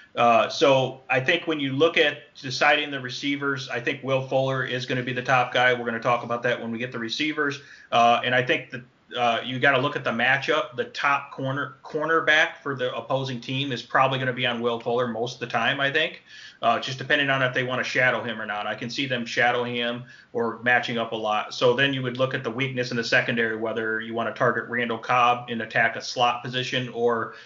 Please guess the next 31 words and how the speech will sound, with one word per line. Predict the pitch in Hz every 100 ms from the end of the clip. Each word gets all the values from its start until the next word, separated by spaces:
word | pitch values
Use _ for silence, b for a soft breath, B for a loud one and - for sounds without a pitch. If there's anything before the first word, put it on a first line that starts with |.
| B -
uh, | 113 110 104
a | 107 110
cornerback | 151 139 120 120 117
too | - 139 123
that's | 113 -
really | 110 123 131 127
weak, | 113 123 120 123 -
uh, | 117 110 107
at, | 113 110 -
at | 117 110
covering | - 131 120 113
deep | 113 113
passes | - 117 117
or | 110
something. | 135 123 117
You |
might | 113 117 113
attack, | - 123 - - 113
uh, | 107
and | 117
go | 113 117
for | 117
Brandon | 107 117 113 107
Cooks | 127 - -
there. | 101 - B B
So | - 156
depending | 147 135 175 185
on | 175 160
the | 143
week, | 131 151 139 - -
uh, | 127 117 110